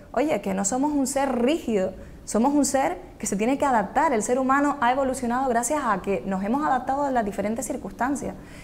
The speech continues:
Y como hoy es un hombro que me duele, mañana puede ser,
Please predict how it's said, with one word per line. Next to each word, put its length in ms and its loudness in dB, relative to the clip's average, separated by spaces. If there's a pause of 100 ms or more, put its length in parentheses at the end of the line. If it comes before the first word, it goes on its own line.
Y 100 2
como 280 4
hoy 120 2
es 60 2
un 160 2
hombro 220 4
que 80 0
me 100 -2
duele, 360 2 (240)
mañana 360 0
puede 300 2
ser, 420 0